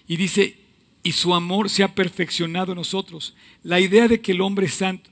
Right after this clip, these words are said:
de don-, de que un Dios santo habite en el corazón de un hombre pecador fue de Dios.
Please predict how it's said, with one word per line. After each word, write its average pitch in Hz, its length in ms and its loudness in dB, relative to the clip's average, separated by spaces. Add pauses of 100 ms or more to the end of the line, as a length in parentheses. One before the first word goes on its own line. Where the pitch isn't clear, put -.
de 165 120 -4
don-, 175 260 -6
de 151 120 -6
que 170 140 -6
un 202 140 -6
Dios 202 200 -2
santo 196 420 -8 (600)
habite 190 400 0
en 175 80 -6
el 165 100 -10
corazón 165 420 -8
de 170 80 -12
un 175 100 -12
hombre 180 220 -10
pecador - 560 -12
fue 165 160 -6
de 160 120 -4
Dios. 151 420 -10